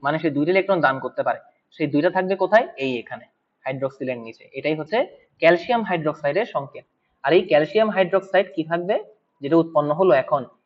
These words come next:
এই ক্যালসিয়াম হাইড্রোক্সাইডটা অ্যাকুয়াস, মানে এটা এখানের মধ্যে দ্রবীভূত আকারে থাকবে। তোমার এত অ্যাকুয়াস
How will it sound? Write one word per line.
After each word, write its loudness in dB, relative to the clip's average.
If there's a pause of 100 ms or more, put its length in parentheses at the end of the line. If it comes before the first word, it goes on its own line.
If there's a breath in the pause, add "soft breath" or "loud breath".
এই -18
ক্যালসিয়াম 0
হাইড্রোক্সাইডটা -2 (100)
অ্যাকুয়াস, -2 (120)
মানে -2 (480)
এটা 6 (260)
এখানের 0
মধ্যে 2
দ্রবীভূত 0
আকারে -4
থাকবে। -10
তোমার 4
এত -4
অ্যাকুয়াস 2